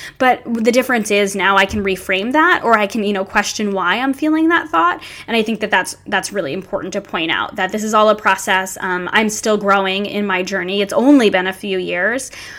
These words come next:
and it's okay if you're still growing too. So let's move on to the next question. So question number two, how do you stay positive on days you don't feel the best because you're eating more while intuitive eating and not restricting?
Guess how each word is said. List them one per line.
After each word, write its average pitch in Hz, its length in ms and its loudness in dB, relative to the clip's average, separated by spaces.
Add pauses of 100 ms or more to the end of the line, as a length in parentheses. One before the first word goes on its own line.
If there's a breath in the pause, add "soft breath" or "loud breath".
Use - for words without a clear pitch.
(160 loud breath)
and 214 560 2
it's 233 180 -2
okay 226 300 0
if 214 160 -2
you're 190 120 -4
still - 240 -6
growing - 460 -10 (180)
too. - 180 -14 (1080)
So 247 160 -2
let's 240 300 2
move 294 180 6
on 226 160 6
to 220 80 -6
the 208 60 2
next 196 260 0
question. - 480 -6 (380 loud breath)
So 269 180 2
question 302 600 2
number 240 360 0
two, - 540 -8
how 285 340 0
do 359 140 4
you 269 160 2
stay 247 220 0
positive 233 720 0
on 233 240 -2
days 240 360 0
you 233 60 -4
don't 285 260 -2
feel 339 240 0
the 240 100 0
best 196 380 -2
because 214 280 -6
you're 220 100 -2
eating 262 440 0
more 262 560 4
while 202 380 2
intuitive 208 460 -4
eating 202 420 -6
and 214 220 -4
not 220 360 2
restricting? 208 560 -8